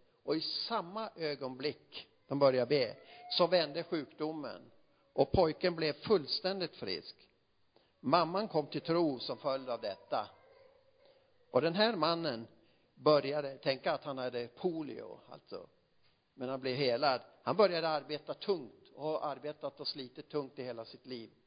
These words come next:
och klarade det. För han var fullt frisk. Men som sagt, eh, på senare år blev han,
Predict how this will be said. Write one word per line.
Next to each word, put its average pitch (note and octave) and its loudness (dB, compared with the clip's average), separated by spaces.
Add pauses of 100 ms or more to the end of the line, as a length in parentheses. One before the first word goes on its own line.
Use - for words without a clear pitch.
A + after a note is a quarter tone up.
(160)
och - -14
klarade A#2+ -2
det. - -20 (1160)
För - -2
han C3 -6
var C3 -6
fullt C#3+ -12
frisk. - -18 (3750)
Men D3 2 (580)
som D#3 -4
sagt, - -6 (1080)
eh, A2 -4 (220)
på F#3+ 8
senare G3 2
år D3+ 2 (120)
blev C3+ 2
han, C#3 -2